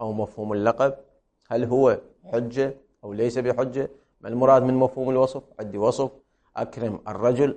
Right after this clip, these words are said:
العادل". العادل شنو هذا؟ وصف للرجل، لذلك ال-، الرجل. هل فيه مفهوم على أن غير العادل لا يكرم؟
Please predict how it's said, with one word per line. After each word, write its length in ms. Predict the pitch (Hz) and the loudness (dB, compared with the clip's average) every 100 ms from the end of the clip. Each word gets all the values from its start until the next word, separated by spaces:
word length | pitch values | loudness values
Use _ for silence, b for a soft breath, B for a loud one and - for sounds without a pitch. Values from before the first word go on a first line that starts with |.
| - | -4
العادل". 1500 | 117 143 160 165 160 143 - 123 123 120 113 110 135 117 - - _ _ | 2 6 6 6 4 2 2 4 6 6 6 4 2 2 -4 -14 _ _
العادل 340 | 80 117 117 | -4 -2 -2
شنو 180 | 117 135 | -2 0
هذا؟ 220 | 117 101 - _ _ _ _ _ _ _ _ | 0 -2 -8 _ _ _ _ _ _ _ _
وصف 380 | 120 147 - 185 | 2 2 4 0
للرجل، 560 | 180 180 185 214 156 | 4 6 6 6 4
لذلك 400 | 147 151 156 156 | 6 8 8 6
ال-، 180 | 185 190 - _ _ _ _ | 0 -2 -10 _ _ _ _
الرجل. 840 | 117 117 113 110 110 110 110 110 - _ _ _ _ | 0 0 0 0 2 2 0 -2 -8 _ _ _ _
هل 240 | - 175 170 | 4 4 4
فيه 380 | 170 165 143 | 2 2 4
مفهوم 420 | 143 135 - 151 135 | 4 2 2 0 4
على 200 | 127 131 | 6 6
أن 320 | - 147 139 | 4 2 4
غير 540 | 110 - 123 123 127 | 2 2 4 6 6
العادل 420 | 117 113 123 123 | 6 6 6 4
لا 100 | 120 | 4
يكرم؟ 380 | 127 127 147 180 | 4 2 -4 -6